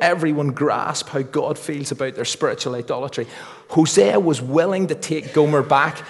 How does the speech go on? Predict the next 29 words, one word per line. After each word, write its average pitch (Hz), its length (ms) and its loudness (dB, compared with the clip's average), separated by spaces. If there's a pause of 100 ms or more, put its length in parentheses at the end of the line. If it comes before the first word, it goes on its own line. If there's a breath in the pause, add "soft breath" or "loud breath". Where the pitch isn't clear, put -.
and 135 160 -2
God 170 300 2
was, 151 320 4
and 147 100 -4
God 165 260 0
is 135 160 -2
willing 156 360 -2
to 139 80 -4
take - 320 -6
people 151 300 -4
back - 280 -6
whenever 139 320 -2
they 127 160 -2
wander, 139 400 0
but, 135 380 -4
but - 220 -8
people 180 280 -6
must 131 240 -6
have 113 160 -6
looked 143 400 -4
on 135 380 2 (240 loud breath)
at 123 100 -6
Hosea's 147 420 -4
situation, - 440 -6
and 123 100 -4
they 131 60 -2
must 143 220 -6
have 127 120 -8
wondered, 120 240 -8